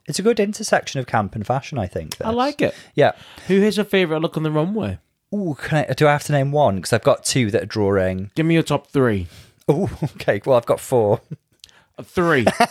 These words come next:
Speaker 1: Okay, well, easily Saphira and Nymphia.
Speaker 2: Mm-hmm.
Speaker 1: And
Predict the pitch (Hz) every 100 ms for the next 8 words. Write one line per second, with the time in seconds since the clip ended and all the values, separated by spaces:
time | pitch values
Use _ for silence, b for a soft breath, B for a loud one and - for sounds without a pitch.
0 | 220 - 202 - 180 B B - 139 117
1 | 113 120 - 175 170 160 - 156 - 143
2 | 127 120 117 127 107 101 - - 78 80
3 | 123 - 135 117 120 131 B B _ -
4 | 127 147 139 139 139 135 139 131 139 113
5 | 123 123 127 147 180